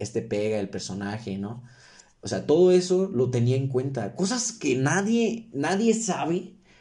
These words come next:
más que los que hicieron el juego, ¿no? Y los que están en competitivo. Entonces, dice cosas como, "No, pues es que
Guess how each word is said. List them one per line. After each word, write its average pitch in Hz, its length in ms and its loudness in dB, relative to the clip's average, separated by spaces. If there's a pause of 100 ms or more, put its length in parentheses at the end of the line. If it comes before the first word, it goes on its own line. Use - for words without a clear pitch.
(100)
más 120 220 0
que 120 140 -2
los - 480 -6 (220)
que 113 100 -4
hicieron 120 360 2
el 98 140 0
juego, 95 420 -4 (260)
¿no? 113 320 -8 (360)
Y 110 140 -2
los 107 260 -2
que 95 100 -6
están 107 320 -6
en 117 160 -4
competitivo. 95 840 -6 (1400)
Entonces, 135 560 0 (160)
dice 123 320 -2
cosas 135 300 2
como, 110 260 0
"No, 123 240 0
pues 135 140 -2
es 135 120 0
que 135 300 2